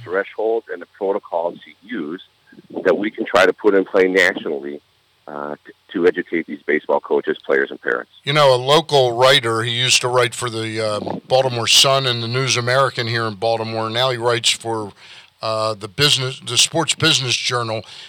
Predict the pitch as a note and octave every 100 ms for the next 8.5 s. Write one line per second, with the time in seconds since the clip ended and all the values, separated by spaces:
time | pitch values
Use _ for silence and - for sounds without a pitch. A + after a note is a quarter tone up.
0 | - C3+ A2+ B2+ D3 C#3+ - D3+ D#3 D3
1 | A2 A2 A#2 A2 A#2+ F#2+ D#3+ F#3 D#3 C3
2 | B2+ C#3+ - C#3+ D3 C#3+ B2+ A2 - -
3 | C#3+ - C#3 B2 A#2 - D#3 D3+ C3 G2+
4 | F#2 - - - - - C#3 D#3+ D#3 D3
5 | C#3+ B2 G2 C#3 - B2+ G2+ B2 A#2+ A#2
6 | - _ A#2+ A#2+ C3+ D3+ C#3+ A#2+ A2+ A#2+
7 | A#2 A2 A#2+ A2+ - D#3+ D#3 D#3 C#3 -
8 | - F#3 D3+ A2+ G2